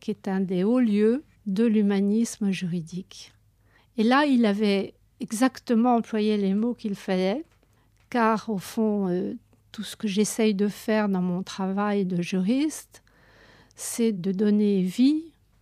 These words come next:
à cette, euh, idée de l'humanisme juridique qui est ancienne, mais qui est toujours à repenser, toujours à réinventer au fil du temps face aux grands conflits qui traversent le monde.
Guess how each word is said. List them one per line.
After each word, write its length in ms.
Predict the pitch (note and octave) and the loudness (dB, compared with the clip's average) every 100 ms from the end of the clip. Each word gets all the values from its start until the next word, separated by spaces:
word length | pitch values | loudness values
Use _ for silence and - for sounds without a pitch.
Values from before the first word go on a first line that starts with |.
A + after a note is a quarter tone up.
| - | -6
à 140 | G#3+ | -4
cette, 560 | A3 - A3 G3 _ - | -2 -2 -2 -2 _ -4
euh, 380 | F#3+ F#3 F3+ G3 _ | -2 -2 -4 -8 _
idée 340 | A3 G#3 C4+ C#4 | -2 0 2 2
de 140 | G#3+ | 4
l'humanisme 720 | G3+ G#3 G3+ G3+ G3+ - G#3 | 4 4 2 2 0 0 -2
juridique 680 | F3+ G3 G3+ G3 B3 C#4 B3+ | -2 -2 -4 -4 -2 -2 -4
qui 120 | - | -6
est 160 | G3 - | -6 -4
ancienne, 640 | F3 - - A#3 C4 D4 D#4 - _ _ - | -6 -6 -2 0 0 -2 -4 -12 _ _ -4
mais 100 | A3 | -4
qui 280 | - A#3 | -2 0
est 580 | A#3+ A#3+ A3+ G#3+ A3 F#4 - _ - | 4 4 4 2 -2 -10 -18 _ -8
toujours 380 | C4+ A#3 C4+ B3+ | -2 0 2 2
à 100 | G#3+ | 2
repenser, 800 | F#3 A#3 A#3+ A3+ G#3 - - G#3 | 2 -2 0 -2 -2 -4 -2 -4
toujours 380 | - A3 A#3 G#3+ | -2 -6 -2 0
à 160 | G3 | -2
réinventer 960 | F#3 G3+ G3+ G#3 F#3 G3 F#3+ - G#3+ A#3+ | -2 0 0 0 -4 -6 -6 -6 -4 -2
au 100 | G3+ | -2
fil 320 | - G#3+ F#3+ | -4 -4 -4
du 160 | F3+ F#3 | -4 -8
temps 400 | - G3+ A#3+ D4+ _ _ _ _ _ _ _ - | -6 -2 -2 -4 _ _ _ _ _ _ _ -16
face 500 | - G#3 G3 - G3+ | -4 -2 -2 -6 -6
aux 500 | F#3 F3+ F#3 A3+ G#3+ _ _ _ C#4 C4 _ - | -6 -6 -8 -12 -16 _ _ _ -20 -20 _ -10
grands 240 | F#3+ G3 | -2 -2
conflits 460 | - G3+ - B3 A3+ | 0 -2 -2 -4 -4
qui 140 | G#3 | -4
traversent 520 | - G3+ G3+ F#3 - | -6 -4 -4 -6 -6
le 120 | G3+ | -4
monde. 440 | G3+ G#3 F#3+ F3+ | -2 0 -2 -6